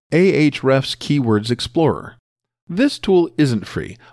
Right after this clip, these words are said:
but it's golden for a number of critical keyword research tactics, including gathering S E O-related data about competitors.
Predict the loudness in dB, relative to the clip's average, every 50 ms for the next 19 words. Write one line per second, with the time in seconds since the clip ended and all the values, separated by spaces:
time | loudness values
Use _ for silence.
0 | _ -2 0 2 2 2 0 -2 -12 -8 -2 2 4 4 4 4 2 0 -6 -8
1 | -6 -2 0 0 2 2 0 0 0 0 -2 -2 -4 -4 -2 0 0 0 0 0
2 | -2 -2 -2 -2 -2 0 0 2 2 2 2 0 -2 -4 -2 -2 -2 -2 -2 -4
3 | -4 -2 -2 -2 -2 -4 -8 -12 -10 -8 -6 -6 -6 -4 0 0 2 2 2 0
4 | 0 0 0 0 0 0 0 -2 -2 -2 -2 -4 -4 -2 -2 0 2 2 2 2
5 | 2 2 2 2 2 0 -2 -2 0 -2 0 0 0 -2 -2 -2 -2 -2 -4 -4
6 | -6 -6 -2 0 0 0 0 -2 -4 -8 -14 -14 -16 -18 -20